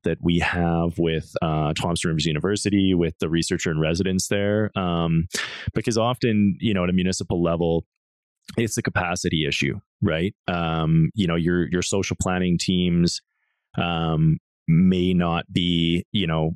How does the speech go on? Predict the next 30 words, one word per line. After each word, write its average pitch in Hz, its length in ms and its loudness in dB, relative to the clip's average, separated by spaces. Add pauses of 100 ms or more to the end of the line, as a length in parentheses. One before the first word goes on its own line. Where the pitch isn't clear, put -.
(100)
uh, 67 440 -4 (360)
very, 104 500 2
very 98 240 0
large, 90 420 0
right? 80 240 0
And, 85 220 0
and 87 200 0
you 90 80 4
may 90 140 2
be 90 100 -2
going 85 280 -2
flat 82 340 -2
out. 85 160 0
So 95 100 0
again, 98 600 2
you're 104 160 0
leveraging 95 480 2
those 90 220 2
relationships, 80 760 -2
you 82 80 -2
know, 80 160 -2
finding 95 640 0
partners, 80 800 0
uh, 78 280 -2
at 87 100 -2
the 92 60 0
university. 85 720 -2 (380)
And 113 140 -2
also, 131 300 0
again, 87 560 0